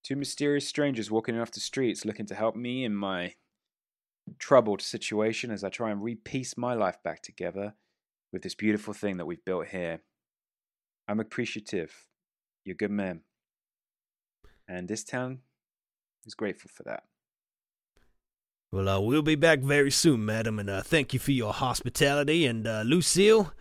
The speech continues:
Speaker 2: you are amazing.
Speaker 1: She smiles, and she really is, like, one of the most beautiful women you've ever seen. She is a superstar level of beautiful. She's obviously quite a draw here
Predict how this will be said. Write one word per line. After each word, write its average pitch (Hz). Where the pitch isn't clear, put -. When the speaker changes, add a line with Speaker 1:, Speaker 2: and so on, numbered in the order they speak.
Speaker 2:
you 131
are 110
amazing. 95
Speaker 1:
She -
smiles, 110
and 131
she -
really 156
is, 98
like, 113
one 113
of 117
the 110
most 104
beautiful 107
women 101
you've 98
ever 98
seen. 110
She 107
is 98
a -
superstar -
level 95
of 85
beautiful. 95
She's 107
obviously 107
quite 95
a -
draw 92
here 69